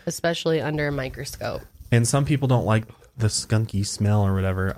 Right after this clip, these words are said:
Speaker 2: I don't, I personally don't think it's skunky, and you honestly get used to it
Speaker 1: Yeah, I actually like the
Speaker 2: after
Speaker 1: smell
Speaker 2: using
Speaker 1: of
Speaker 2: it, but
Speaker 1: it.
Speaker 2: I
Speaker 1: I used to
Speaker 2: love
Speaker 1: hate
Speaker 2: it.
Speaker 1: it when I was a kid.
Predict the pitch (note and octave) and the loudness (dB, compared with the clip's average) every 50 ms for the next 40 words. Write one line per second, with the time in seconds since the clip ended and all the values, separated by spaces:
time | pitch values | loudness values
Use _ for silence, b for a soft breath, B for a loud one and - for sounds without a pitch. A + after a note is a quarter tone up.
0 | - - - - - G#2+ A2+ B2 C3+ C3+ C3 - - A#2 C3 B2+ - C3+ B2 - | -10 -14 -12 -6 0 2 4 4 4 4 2 2 4 2 2 2 2 -2 0 0
1 | A#2+ G#2+ G#2 G2+ G2+ E2+ - - - - A2 G#2 G#2+ E2+ - - - G2+ G2 G#2 | 0 0 0 0 -2 -2 -4 -6 -6 -4 -2 -2 -2 -4 -6 -4 -2 0 0 0
2 | - - A2 A2 C2+ F#2 G#2 G2+ G#2+ A#2 C3 C3 B2+ - G#2+ G2 G#2 G2+ D2 E2+ | 0 0 0 0 2 0 2 2 2 2 2 2 0 0 -2 -2 0 -2 -2 0
3 | G2 G2+ A2+ - - - - F2+ E2+ F2+ - - - - E3+ E3+ D#3 D3 D3+ D#3+ | 0 0 0 0 -2 -4 -2 -2 0 -2 -2 -4 -4 0 2 2 2 2 0 -2
4 | F3 E3 - F3+ E3+ D#3 D3 D3 - A2+ G#2+ - - G2 G2 G2+ G#2+ F#2+ F#2 F#2+ | -4 -4 -4 -4 -2 -2 -2 -2 0 0 0 2 2 0 0 0 0 0 2 2
5 | G2+ A#2+ D3 E3 G#2+ G2+ G#2+ B2+ C3 C#3+ D#3+ D#3+ C3+ - D3+ D3 C#3+ D3 D3 - | 4 4 4 2 2 2 2 2 2 2 0 0 0 -2 -4 -6 -6 -8 -10 -12
6 | - D3+ D3+ D#3 D#3 D#3 - | -10 -8 -8 -6 -8 -8 -10